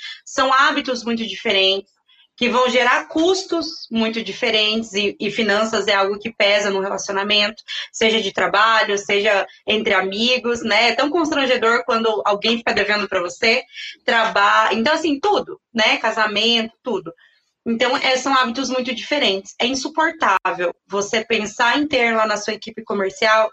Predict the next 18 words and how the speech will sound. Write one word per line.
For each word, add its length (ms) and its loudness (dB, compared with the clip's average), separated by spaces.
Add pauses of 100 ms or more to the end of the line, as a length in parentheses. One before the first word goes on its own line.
(320)
pessoas 400 0
com 160 -2
crenças 400 -2
desalinhadas. 840 -2 (280)
Se 140 -6
você, 300 0
você 180 0
não 140 0
pode 280 2
ter, 140 2
assim, 340 0
metade 480 0
do 140 -4
time 300 -2
nadando 440 -2
pra 140 -6
um 60 0
lado 440 2